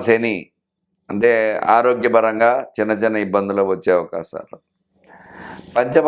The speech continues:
రాహు అనుకూలంగా ఉన్నాడు, సప్తమంలో గురుడు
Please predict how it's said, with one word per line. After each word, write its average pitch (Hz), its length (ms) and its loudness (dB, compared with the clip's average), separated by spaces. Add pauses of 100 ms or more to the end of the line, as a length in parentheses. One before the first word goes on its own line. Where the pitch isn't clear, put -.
(140)
రాహు 123 300 0 (120)
అనుకూలంగా 110 520 -2 (100)
ఉన్నాడు, 110 340 -4 (840)
సప్తమంలో 139 840 0 (260)
గురుడు 131 340 2